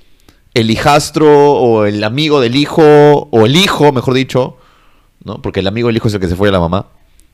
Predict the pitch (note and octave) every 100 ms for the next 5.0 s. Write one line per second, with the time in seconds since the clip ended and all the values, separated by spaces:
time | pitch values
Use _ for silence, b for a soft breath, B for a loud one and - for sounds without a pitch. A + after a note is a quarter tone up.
0 | _ F#2 G#2+ G#2 A#2 A2+ C#3+ D3 C3 D#3
1 | - G2 F2+ G2+ G#2+ G#2 B2 b b b
2 | b - - A2 G#2 G#2 G#2 A#2+ G#2+ F#2
3 | G2 F2+ F2+ F2 E2+ E2 _ _ _ _
4 | _ b b - G2 - - C#3+ D3 D#3+